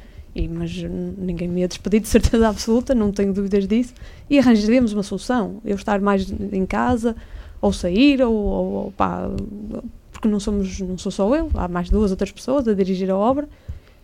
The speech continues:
E, hum, de certeza que íamos arranjar uma forma, e, e acho que a D S T,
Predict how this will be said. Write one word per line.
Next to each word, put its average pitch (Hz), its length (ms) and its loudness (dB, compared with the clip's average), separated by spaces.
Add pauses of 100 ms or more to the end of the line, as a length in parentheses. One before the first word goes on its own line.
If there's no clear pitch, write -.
E, 185 300 -2
hum, 190 640 -10
de - 40 -14
certeza 254 380 4
que 247 80 0
íamos 233 160 4
arranjar 226 340 2
uma 226 140 0
forma, 214 380 0
e, 208 240 0
e 214 40 2
acho 233 240 2
que - 60 0
a 220 60 4
D 208 80 4
S 208 160 0
T, 247 240 0